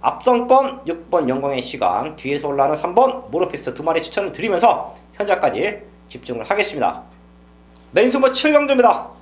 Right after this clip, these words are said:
혼합 사고 천삼백 미터 편성 열두 마리 출전하고 있습니다. 최근에 걸음이 늘고 있는 외산 말들이 눈에 보이죠? 어, 그 중에는 저희가 지난 경주 때, 어, 메인 승부로 또 과감하게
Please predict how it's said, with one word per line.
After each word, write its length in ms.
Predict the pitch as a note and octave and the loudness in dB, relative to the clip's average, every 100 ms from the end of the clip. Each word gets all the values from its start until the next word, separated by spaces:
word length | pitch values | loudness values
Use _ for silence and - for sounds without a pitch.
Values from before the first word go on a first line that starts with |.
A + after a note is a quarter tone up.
| - | -6
혼합 160 | A3+ G#3 | -2 0
사고 200 | F3+ G3 | 0 0
천삼백 480 | G3 - A#3 A#3 G#3+ | -4 -4 -2 0 0
미터 180 | - | -2
편성 680 | - E3+ C3 C#3+ A#3+ B3 - - - - - - | 0 0 4 4 4 0 -10 -20 -20 -20 -20 0
열두 240 | F3 F#3 G#3 | 0 2 2
마리 320 | F#3+ C3+ - - - | 2 0 -4 -18 -12
출전하고 440 | - F#3 F3 D#3 | -6 0 0 0
있습니다. 420 | D#3 D3 B2 G2+ - - - - - - - - | -4 -2 -2 -4 -10 -20 -20 -20 -20 -20 -20 -16
최근에 360 | - B3+ C#4 C#4 | -2 2 4 4
걸음이 360 | - G3+ C4 C4 | 4 2 4 4
늘고 260 | A#3 A#3+ | 4 4
있는 760 | B3 A#3 B3 A#3 F3 A2+ F2+ - - G#2+ | 0 6 6 6 2 -2 -8 -16 -10 -2
외산 380 | C#3 A3+ A#3+ | 2 2 2
말들이 380 | A#3 G3+ F#3+ F#3+ | 2 2 2 -2
눈에 240 | C#3 F3 E3+ | -2 -2 0
보이죠? 600 | F3 F3+ E3+ G3 - - | 0 0 0 0 -2 -8
어, 180 | G#2+ - | -12 -6
그 140 | G#3 | -6
중에는 640 | G#3+ C4 G#3+ C3+ A2+ D#3+ F3 | -2 0 2 0 -2 -4 -6
저희가 380 | B2+ C#3 D3 | -6 -2 -2
지난 760 | - - E3+ A3+ A#3+ A#3 F#3+ - - _ - - - - | -4 -4 -2 0 -2 -6 -10 -14 -20 _ -20 -20 -20 -8
경주 340 | - A#3+ B3 A#3+ | 0 2 2 2
때, 280 | G3 - - - - | 0 -2 -14 -20 -20
어, 80 | - | -8
메인 260 | F#2+ D#3+ G3+ | 0 0 0
승부로 480 | G3 F3+ C3 A#2 C#3+ | -4 -2 -2 -2 -2
또 160 | D3 | -4
과감하게 880 | - C3+ F3+ F3 D#3+ G3+ A3+ B3 | -2 0 2 0 0 2 2 2